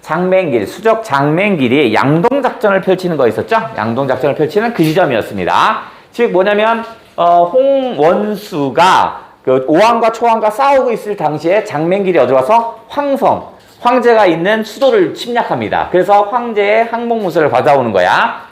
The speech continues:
그리고 나서 어디 있어요? 홍겨울이 점괘를 펼쳤더니, 어, 황성에 무슨 문제가 발생했어. 그래서 찾아가는 지점이 여기였습니다.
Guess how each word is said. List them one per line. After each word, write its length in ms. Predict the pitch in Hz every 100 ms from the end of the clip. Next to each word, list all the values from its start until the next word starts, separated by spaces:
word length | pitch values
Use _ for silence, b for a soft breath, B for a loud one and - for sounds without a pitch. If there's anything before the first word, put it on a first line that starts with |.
| -
그리고 220 | - 247 233
나서 220 | 214 208
어디 120 | 165
있어요? 520 | 156 156 113 92 - -
홍겨울이 480 | 240 233 220 202
점괘를 500 | 175 156 165 202 196
펼쳤더니, 580 | 185 180 175 185 208 247 -
어, 320 | 190 - -
황성에 340 | 220 226 220 196
무슨 280 | 156 196 185
문제가 280 | 170 170
발생했어. 1000 | 156 143 143 190 156 131 185 139 - - -
그래서 180 | 131
찾아가는 520 | 143 - 202 175 160 123
지점이 520 | 113 123 214 226 -
여기였습니다. 1040 | 107 107 139 123 - 123 80 82 156 233